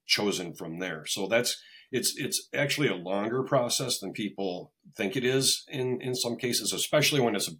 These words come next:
big campaign and you're starting from scratch. Um, sh-, once the campaign is established, sure, there could be smaller one-offs, which are simple enough, but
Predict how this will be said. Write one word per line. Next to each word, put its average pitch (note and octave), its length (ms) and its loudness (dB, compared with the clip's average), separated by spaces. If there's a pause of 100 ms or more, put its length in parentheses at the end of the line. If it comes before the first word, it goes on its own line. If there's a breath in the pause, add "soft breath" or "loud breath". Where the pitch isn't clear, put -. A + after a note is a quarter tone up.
big G#2+ 260 0
campaign G2 640 -2 (840)
and G#2+ 120 0
you're F#2 100 0
starting G2 340 2
from E2 160 -6
scratch. E2 600 -2 (520 soft breath)
Um, F2 560 -4 (800)
sh-, - 440 4
once D#3+ 240 4
the C3+ 60 0
campaign B2 460 4
is F2+ 120 0
established, E2+ 480 -4
sure, G2 120 -2
there F2 140 -6
could E2 120 -12
be E2+ 80 -12
smaller F#2 500 2
one-offs, F#2+ 580 2
which - 320 -4
are D#2+ 360 -8
simple G2 380 -4
enough, F#2+ 340 -6
but E2+ 220 -4